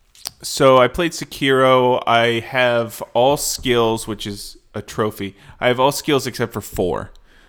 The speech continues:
So I have, like, a main one on one tree, and then basically just upgrading the final skills of the tree. Um, so that'll take a lot of grinding, but it's a good mindless walk.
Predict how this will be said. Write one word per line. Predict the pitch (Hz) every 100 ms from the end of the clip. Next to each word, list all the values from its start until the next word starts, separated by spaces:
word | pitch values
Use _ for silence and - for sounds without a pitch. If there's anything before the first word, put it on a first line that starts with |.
| _
So | - 123
I | 107
have, | 107 110 104 101 98 - - _ -
like, | 98 -
a | 82
main | 101 107 117 123 123
one | 120 117 113 113 117 -
on | 104 110
one | 107 110 113
tree, | - 117 98 92 98 _ _ -
and | 113
then | 104 104 104 - - - 113
basically | 110 - 101
just | 101
upgrading | - 98 - 95 92
the | 90 87 _ _
final | - - 92 90 87
skills | - - 85 76 - -
of | 85
the | 90
tree. | - 85 64 - _ _ _ - _ _ _ -
Um, | 101 90 98
so | -
that'll | 151 175
take | 175 175
a | 156
lot | 139
of | 131
grinding, | 127 127 123 127 123 120
but | - 110 98 -
it's | 113
a | 110
good | 92 101 98 90 - -
mindless | 101 92 95 92 90 90 - - _ _ _ _ _ - _
walk. | 95 92 90 -